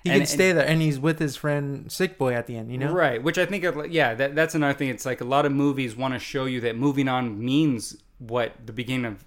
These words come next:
Speaker 2: uh, fucking Trainspotting, uh, T two shows you.
Speaker 1: Mm-hmm.
Speaker 2: He, he's, now he's got long hair, he's running in this nice
Speaker 1: Yeah.
Speaker 2: fancy, like, gym,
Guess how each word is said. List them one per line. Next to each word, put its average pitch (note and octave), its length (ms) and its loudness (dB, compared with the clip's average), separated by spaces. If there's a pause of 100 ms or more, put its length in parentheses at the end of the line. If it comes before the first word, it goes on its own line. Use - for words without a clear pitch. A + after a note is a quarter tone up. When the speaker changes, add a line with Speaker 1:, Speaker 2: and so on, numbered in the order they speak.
Speaker 2:
uh, G2 320 -8 (640)
fucking A2+ 380 -6
Trainspotting, A#2+ 680 -2
uh, C3+ 120 -2
T D3+ 220 -2
two C#3 200 -4
shows A2+ 340 -4
you. F#2 140 -12
Speaker 1:
Mm-hmm. C3 300 -10
Speaker 2:
He, B2 160 -6
he's, A#2+ 140 -8
now C3 180 2
he's B2+ 80 -2
got A#2 120 0
long C3 260 2
hair, C#3 280 6
he's B2 180 -4
running C#3 340 2
in B2 100 -2
this B2 180 -6
nice B2 280 0
Speaker 1:
Yeah. A#2+ 40 -10
Speaker 2:
fancy, C3 360 -2
like, A2+ 220 -2
gym, C3 460 -2